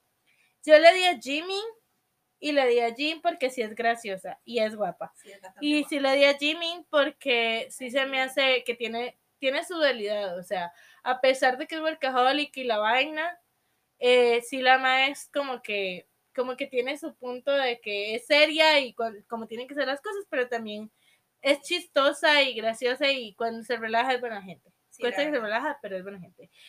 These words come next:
Speaker 1: Y a Loti le di a
Speaker 2: Cuatro.
Speaker 1: Jin, a Jimin y a J-Hope.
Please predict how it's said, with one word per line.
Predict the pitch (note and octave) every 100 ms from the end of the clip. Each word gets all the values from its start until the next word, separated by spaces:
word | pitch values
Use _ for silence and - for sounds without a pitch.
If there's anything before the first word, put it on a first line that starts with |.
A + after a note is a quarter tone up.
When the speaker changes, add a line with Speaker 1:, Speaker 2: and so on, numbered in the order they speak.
| _
Speaker 1:
Y | D4+
a | E4+ F4+
Loti | E4 E4 F4+
le | F4 C4
di | A#3+ B3 -
a | A3+
Speaker 2:
Cuatro. | A3 C4+
Speaker 1:
Jin, | D#4 G4 B4 -
a | A3+ A3
Jimin | C4 D4+ F4+ F#4 E4+
y | B3
a | G#3+
J-Hope. | G#3 G3+ F#3+ E3+